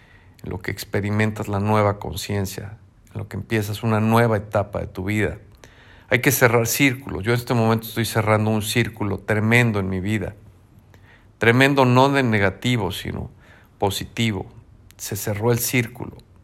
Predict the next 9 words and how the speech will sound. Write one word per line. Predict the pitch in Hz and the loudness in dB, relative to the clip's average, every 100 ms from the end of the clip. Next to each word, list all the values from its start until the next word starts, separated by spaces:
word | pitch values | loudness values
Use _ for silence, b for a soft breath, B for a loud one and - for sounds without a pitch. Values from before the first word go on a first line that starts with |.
| - - | -20 -20
se | - - | -18 -10
cerraron | - 110 117 117 113 | -4 0 6 6 4
las | 98 | 0
puertas, | - 113 117 - | 0 0 0 -8
se | - | -12
están | - 117 | -2 0
abriendo | 113 107 117 110 | 2 2 2 2
nuevas | 107 110 107 107 | 2 2 2 0
puertas. | - 110 107 - - | 0 0 0 -6 -14